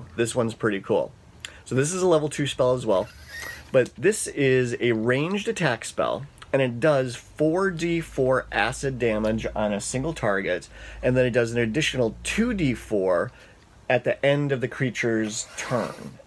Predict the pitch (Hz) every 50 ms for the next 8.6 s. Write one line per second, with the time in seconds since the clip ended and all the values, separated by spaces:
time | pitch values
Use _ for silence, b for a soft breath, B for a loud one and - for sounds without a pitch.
0 | - - - - 127 - - 131 151 160 185 165 - 180 165 160 143 131 143 139
1 | 123 113 110 110 - - 101 113 104 131 120 113 113 110 107 - - - - 131
2 | 127 127 120 - 110 104 104 101 101 98 101 104 85 - - - - - - -
3 | - - - - - - - B B B B B B - 147 135 131 123 170 220
4 | 233 196 165 143 139 135 135 127 135 143 180 170 143 120 110 - 117 113 104 -
5 | 101 113 120 110 101 104 123 165 185 - 196 180 175 - - 156 139 - - -
6 | 131 113 101 101 - - - - 285 262 160 113 117 - - - 123 127 107 131
7 | 131 151 180 180 170 - 151 143 - 131 123 - 123 113 101 98 107 123 160 165
8 | 156 135 98 65 69 69 71 69 - - - -